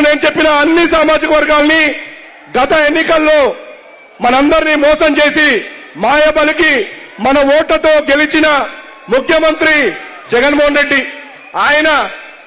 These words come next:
నేను చెప్పిన ప్రతి ఒక్క సామాజిక వర్గాన్ని మోసం చేసి పెద్ద ఎత్తున మనకి పంగనామాలు పెట్టారు. గడిచిన రెండు వేల పద్నాలుగు నుంచి పంతొమ్మిది దాకా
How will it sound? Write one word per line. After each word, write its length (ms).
నేను 280
చెప్పిన 320
ప్రతి 280
ఒక్క 200
సామాజిక 460
వర్గాన్ని 440
మోసం 380
చేసి 280
పెద్ద 200
ఎత్తున 240
మనకి 300
పంగనామాలు 520
పెట్టారు. 300
గడిచిన 340
రెండు 200
వేల 140
పద్నాలుగు 280
నుంచి 180
పంతొమ్మిది 400
దాకా 220